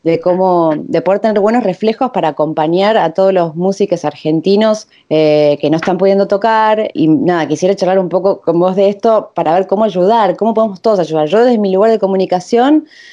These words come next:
eh, pero también, qué sé yo, los, los oyentes, digo, ¿cómo,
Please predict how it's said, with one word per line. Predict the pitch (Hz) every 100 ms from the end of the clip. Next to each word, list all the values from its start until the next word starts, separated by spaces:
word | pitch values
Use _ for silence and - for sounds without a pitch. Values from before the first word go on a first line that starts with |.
| - -
eh, | 170 160 160 156 156
pero | 165 156
también, | 160 170 202 208 180
qué | 175
sé |
yo, | 165 156 143
los, | - 156 147 143
los | 147
oyentes, | 156 160 226 262 220 180 160
digo, | 170 165 160
¿cómo, | 202 220 214